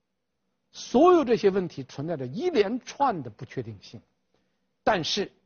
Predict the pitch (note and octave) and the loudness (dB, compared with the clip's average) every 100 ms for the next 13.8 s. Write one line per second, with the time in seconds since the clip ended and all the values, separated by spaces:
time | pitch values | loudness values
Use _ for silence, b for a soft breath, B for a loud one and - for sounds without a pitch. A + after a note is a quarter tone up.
0 | _ _ - D3 D3 - - G#2+ A#2 C3 | _ _ -2 0 0 -2 -4 -4 -4 -8
1 | G2 F#2+ A2+ _ _ _ D3 C#3+ D3+ D3 | -10 -14 -20 _ _ _ -4 0 0 -2
2 | _ _ - B2 G#2+ - A2+ A#2 _ _ | _ _ -6 -2 -2 -4 -6 -10 _ _
3 | _ _ _ _ _ _ _ _ _ _ | _ _ _ _ _ _ _ _ _ _
4 | _ _ _ _ _ _ _ _ C3+ C#3 | _ _ _ _ _ _ _ _ -2 2
5 | D3+ G#3 - A3 A2+ - _ - A2 G#2+ | 2 0 -6 -6 -8 -12 _ -12 -10 -8
6 | A#2 B2+ F3+ - F#3 F#3 A3 _ - A#3 | -8 -8 -8 -2 0 0 -4 _ -6 -4
7 | D3+ D3+ - F#3+ F3+ - G#2 - C#3 C#3+ | -4 -6 -6 -4 -4 -6 -16 -8 -8 -8
8 | - C3 A#3+ D4 E3 B2 A2 G#2+ G2 A2 | -6 0 2 2 0 -4 -6 -14 -16 -18
9 | - B2+ - _ D4 F#3 A2+ - G2+ G#2+ | -14 -14 -16 _ 0 2 -2 -8 -12 -10
10 | A2+ A2+ - G3+ A#2 B2 G3+ - _ _ | -8 -6 -4 -4 -4 -2 -2 -2 _ _
11 | _ _ _ _ _ _ _ _ _ _ | _ _ _ _ _ _ _ _ _ _
12 | _ C3+ A2+ - - C4 C#3+ C4+ G3+ - | _ -10 -8 -8 -4 -4 0 2 0 -4
13 | _ _ _ _ - - C#3+ | _ _ _ _ -8 -4 -4